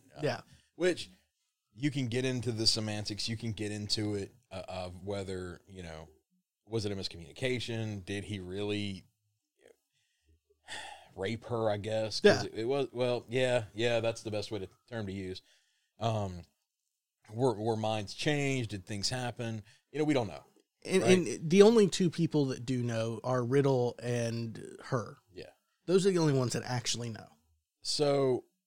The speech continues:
Speaker 1: I don't necessarily like the dude. You know, he, he does seem like a, a piece of garbage. The Riddle character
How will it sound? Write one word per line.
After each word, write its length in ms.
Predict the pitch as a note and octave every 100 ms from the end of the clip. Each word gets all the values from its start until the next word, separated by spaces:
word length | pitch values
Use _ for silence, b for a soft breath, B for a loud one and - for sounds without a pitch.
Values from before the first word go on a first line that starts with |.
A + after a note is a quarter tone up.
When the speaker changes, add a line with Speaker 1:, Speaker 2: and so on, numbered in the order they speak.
| _ _ _
Speaker 1:
I 80 | A#2+
don't 240 | C#3+ F3 C#3+
necessarily 540 | C#3+ C#3+ D3 C3 A2+
like 240 | F#2 A2+
the 100 | B2
dude. 300 | B2 C3+ B2+ A2+ _ _ _ _ _ _ -
You 120 | G#2+
know, 140 | G2+
he, 200 | F#2 A2+ -
he 160 | A2
does 360 | G2+ F#2+ G#2+ A2
seem 220 | A2+ G#2+
like 180 | F#2+ G2
a, 260 | G#2 G#2 F#2
a 140 | F2+ F#2+
piece 200 | G2 F#2
of 80 |
garbage. 420 | F2 F2+ G2+ G2 - _ _ _ _ _ _ _ _ _ _ _ _ _ G#2
The 100 | A2+
Riddle 280 | B2 D#3 A#2+
character 720 | - A#2+ B2 B2+ C3 B2+